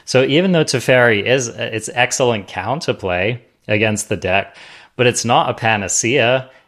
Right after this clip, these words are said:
And ultimately, it's like if you just lay out all of the cards of each deck and you look through them, it's like, okay, the Bant deck, it has some powerful cards. I'm not, you know, Teferi's a powerful card.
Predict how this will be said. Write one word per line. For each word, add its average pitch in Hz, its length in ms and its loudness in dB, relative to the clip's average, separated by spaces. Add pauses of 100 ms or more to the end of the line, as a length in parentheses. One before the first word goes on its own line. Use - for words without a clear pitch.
(120)
And 120 280 2
ultimately, 131 720 0
it's 113 160 -4
like 131 160 0
if 117 140 -8
you 135 80 -4
just 175 220 -6
lay 117 400 2
out 135 240 2
all 123 220 0
of 117 120 -4
the 110 80 -2
cards 107 520 -2
of 101 80 -8
each 110 320 -8
deck 101 320 -4
and 113 120 -6
you 101 80 -6
look 107 200 -8
through 98 320 -8
them, 180 380 -2
it's 123 200 -6
like, 113 180 2
okay, 139 300 2
the 107 80 -2
Bant 135 320 0
deck, 151 240 2
it 123 100 2
has 151 260 0
some 151 120 -2
powerful 131 460 0
cards. 113 480 0
I'm 107 120 -6
not, 120 240 -2
you 120 80 -8
know, 110 140 -2
Teferi's 131 520 -2
a 117 40 -8
powerful 117 440 0
card. 101 300 -2